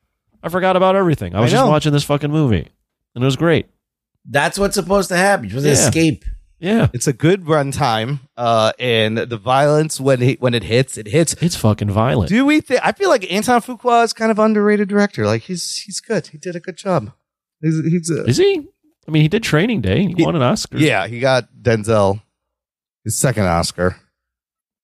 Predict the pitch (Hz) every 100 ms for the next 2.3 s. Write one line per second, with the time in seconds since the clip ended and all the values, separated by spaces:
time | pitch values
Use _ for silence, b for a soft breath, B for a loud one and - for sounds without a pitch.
0 | _ _ _ - - 175 202 185 180 185
1 | 202 190 180 202 185 190 233 226 220 226
2 | 175 170 165